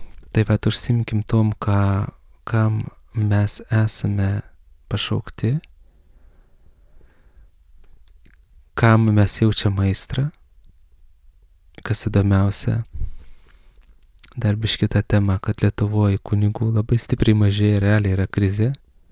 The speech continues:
Aš imduosiu statistiką, visai bandžiau rast, bet neradau tri-, dvidešimt trečių metų. Mat, radau tik Bernardinuose tokį straipsnį dvidešimt antrų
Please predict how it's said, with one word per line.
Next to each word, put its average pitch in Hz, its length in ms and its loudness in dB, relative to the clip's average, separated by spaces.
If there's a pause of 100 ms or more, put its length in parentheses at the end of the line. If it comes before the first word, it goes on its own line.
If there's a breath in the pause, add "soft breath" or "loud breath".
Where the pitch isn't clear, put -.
(1700 soft breath)
Aš - 200 -12
imduosiu 101 400 4
statistiką, 104 640 2
visai 101 240 0
bandžiau 101 400 4 (160)
rast, 104 480 2
bet - 220 -2
neradau 104 420 2
tri-, 110 220 -2
dvidešimt 107 460 2
trečių 104 360 0
metų. 98 380 -2 (920 loud breath)
Mat, 110 400 0
radau 104 400 6
tik 104 240 0
Bernardinuose 101 960 2
tokį 104 320 -2
straipsnį 104 680 0 (1200)
dvidešimt 104 480 4
antrų 101 300 0